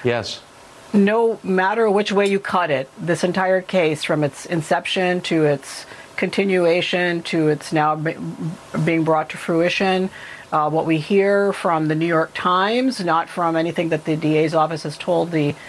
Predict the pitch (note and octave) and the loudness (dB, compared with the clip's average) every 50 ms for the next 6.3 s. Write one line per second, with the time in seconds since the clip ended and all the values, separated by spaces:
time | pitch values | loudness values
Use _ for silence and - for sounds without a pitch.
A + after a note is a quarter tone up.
0 | - - - - D#3 - E3+ E3 D#3+ - - - F3 D3+ D3 D3 D3 D3+ D3+ - | -20 -14 -6 -6 0 0 0 0 0 -6 -8 -4 -2 0 0 0 0 -2 -4 -8
1 | - - - - - - F3 D#3 E3+ D#3 D3+ - E3 D#3 D3+ D3+ - E3+ D#3+ E3 | -16 -20 -20 -10 -2 -2 0 2 2 0 2 2 2 2 2 2 2 2 2 2
2 | E3 - - E3 D3 D3 - - - E3+ D#3 D#3+ E3+ F3+ A3+ A3+ A#3 A3 G#3 - | 0 0 0 -2 -2 -2 -4 -4 -2 0 0 0 -2 0 0 0 0 0 -4 -6
3 | F3 E3+ E3 D#3+ - D#3 D#3 D3+ D3+ D3 D3+ - - D#3 D#3+ D#3 D#3 - D3+ D3 | -2 0 0 0 0 2 2 2 2 2 0 -2 -4 -2 0 0 0 2 0 2
4 | C#3+ C#3+ C#3 D3 D#3 F#3 A3+ C#4+ C#4 - - - - - - - - D3 D3 D3+ | 4 2 2 2 2 0 0 -2 -4 -8 -16 -18 -18 -14 -6 -2 -2 0 0 0
5 | D#3+ E3 D#3+ - - - G3 B3+ D4+ - A3+ G3+ F3 - D#3+ D3 - D3+ D3 D3 | 0 0 0 0 0 0 0 0 0 0 0 0 0 2 0 -2 0 0 0 2
6 | C#3+ C#3 D3 D#3 F3+ G3+ | 2 2 4 2 2 0